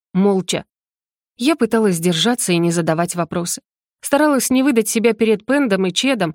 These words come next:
но от восторга подпрыгнула на месте, молча, как и просил куратор. Драконье зрение. Мне никогда не хватило бы словарного запаса, чтобы в разговоре описать кому-то, какое оно. И я никогда не сумела бы передать все свои чувства,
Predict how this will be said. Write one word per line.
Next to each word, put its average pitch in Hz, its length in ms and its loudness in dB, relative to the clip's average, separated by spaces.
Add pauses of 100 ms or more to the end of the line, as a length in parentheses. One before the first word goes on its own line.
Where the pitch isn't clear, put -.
(120)
но 226 80 2
от 220 100 -2
восторга 208 560 -2
подпрыгнула 202 680 0
на 208 140 2
месте, 180 420 -4 (160)
молча, 185 600 0
как 220 240 0
и 240 60 0
просил 214 360 -2
куратор. 175 460 -6 (320)
Драконье 190 540 0
зрение. 185 500 -2 (300)
Мне 254 140 4
никогда 262 400 2
не 262 100 0
хватило 247 400 0
бы 220 120 0
словарного 233 640 0
запаса, 220 460 0
чтобы 202 300 -2
в 185 80 -2
разговоре 196 680 0 (100)
описать 240 520 -2
кому-то, 240 440 0
какое 233 580 0
оно. 170 240 -4 (280)
И 214 80 2
я 190 160 2
никогда 214 400 2
не 220 120 2
сумела 220 340 2
бы 220 100 2
передать 214 540 0
все - 280 -2
свои 190 280 -2
чувства, 262 480 -2